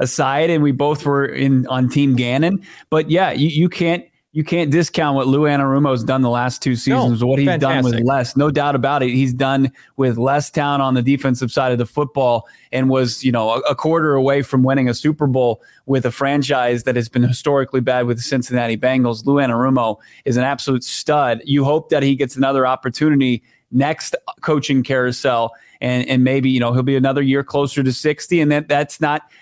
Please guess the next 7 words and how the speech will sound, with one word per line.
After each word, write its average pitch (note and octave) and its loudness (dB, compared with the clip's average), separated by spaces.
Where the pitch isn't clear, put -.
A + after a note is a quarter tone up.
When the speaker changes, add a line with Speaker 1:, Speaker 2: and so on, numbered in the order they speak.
Speaker 1:
you C#3 0
know, D3 2
dis-, C3 -2
discouraging C#3+ 0
for C#3+ 0
whatever C#3+ 0
franchise, C#3+ 0